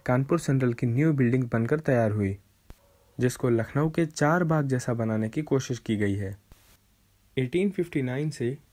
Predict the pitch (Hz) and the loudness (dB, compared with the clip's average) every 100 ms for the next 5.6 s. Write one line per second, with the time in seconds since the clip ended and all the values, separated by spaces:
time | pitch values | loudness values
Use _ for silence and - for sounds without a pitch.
0 | - 123 165 185 - 160 151 147 - 131 | -8 -4 -2 -4 -4 -4 -4 -6 -4 -4
1 | 151 - 123 143 - _ _ _ - 127 | -2 -4 -8 -8 -18 _ _ _ -10 -6
2 | 139 170 160 170 160 - 147 - 208 180 | -4 -4 -6 -4 -4 -4 -8 -4 -2 0
3 | 139 160 - 160 147 147 - 131 139 147 | -2 -4 -2 -2 0 -2 -2 -2 -2 -2
4 | 131 131 127 120 113 113 120 175 147 123 | -4 -4 -4 -4 -4 -6 -4 -4 -2 -4
5 | 123 117 110 104 104 | -4 -6 -8 -6 -8